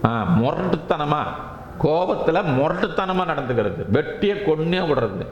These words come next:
ஓங்கி பலால் பலார்னு என்ன பண்றது? நம்ம வேதம் சொல்லுது, "கோபம் கொண்டாலும் பாவம் செய்யாதிருங்கன்னு" சொல்லியிருக்குது பாருங்க.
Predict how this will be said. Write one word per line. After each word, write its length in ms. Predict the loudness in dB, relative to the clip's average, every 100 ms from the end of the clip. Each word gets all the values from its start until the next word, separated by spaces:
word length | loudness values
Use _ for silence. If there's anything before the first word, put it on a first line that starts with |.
| -14 -6 0
ஓங்கி 280 | 0 2
பலால் 520 | 0 0 2 0 0 0
பலார்னு 320 | 2 0 0
என்ன 160 | 0
பண்றது? 500 | 0 2 2 2 0 -4 -12 -14 -14 -14 -12 -8
நம்ம 200 | -4 -2
வேதம் 420 | 0 0 0 0
சொல்லுது, 280 | 0 0 -2 -2
"கோபம் 440 | -2 0 -2 -2
கொண்டாலும் 520 | -2 0 0 0 -2 -4 -10 -16 -14 -8 -2 0 0 0 0 0 0 0
பாவம் 360 | 0 0 -2 0 0
செய்யாதிருங்கன்னு" 600 | 0 0 -2 -2 -2 0
சொல்லியிருக்குது 360 | 0 0 0 0
பாருங்க. 360 | 0 0 -4